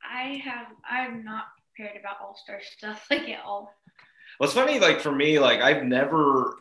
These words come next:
Speaker 2: been, I've, I was just trying to think. I, I think the last time I really cared about the All-Star game was the first year Brandon Roy got picked. Um, and it felt like we finally had,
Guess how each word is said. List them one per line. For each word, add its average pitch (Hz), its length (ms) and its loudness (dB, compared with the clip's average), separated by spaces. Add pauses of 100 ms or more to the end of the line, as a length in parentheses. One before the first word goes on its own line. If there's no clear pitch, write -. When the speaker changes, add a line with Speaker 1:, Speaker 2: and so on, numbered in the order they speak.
(280)
Speaker 2:
been, 117 520 2 (1040)
I've, 123 180 0 (800)
I 135 80 0
was 127 120 -2
just 131 120 -6
trying 170 200 6
to - 20 0
think. 123 200 2
I, 120 240 0
I - 40 0
think 190 140 -4
the - 60 0
last 123 480 2
time 151 160 2
I 131 40 2
really 123 460 0
cared 117 320 0
about 107 240 0
the 101 80 -2
All-Star 110 400 -2
game 113 420 -4
was 104 380 -6
the 107 220 -10
first 120 320 -2
year 110 200 0
Brandon 98 460 -2
Roy 104 480 2 (560)
got 101 300 -2
picked. 104 440 0 (920)
Um, 90 400 -6
and 113 80 -2
it 101 140 2
felt 127 260 4
like 117 200 2
we 107 100 -4
finally 110 580 0
had, 95 500 2